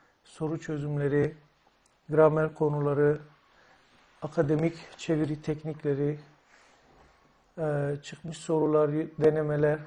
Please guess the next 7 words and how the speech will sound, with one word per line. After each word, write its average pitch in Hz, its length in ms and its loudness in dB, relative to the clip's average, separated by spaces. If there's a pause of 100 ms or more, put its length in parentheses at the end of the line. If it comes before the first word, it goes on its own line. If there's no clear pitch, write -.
Bakın - 220 -12
şu - 240 -12
tarafta 156 400 -4
zaten 160 560 -2
derslerime 151 580 -4
tıkladığınız 151 640 -4
zaman 165 420 -2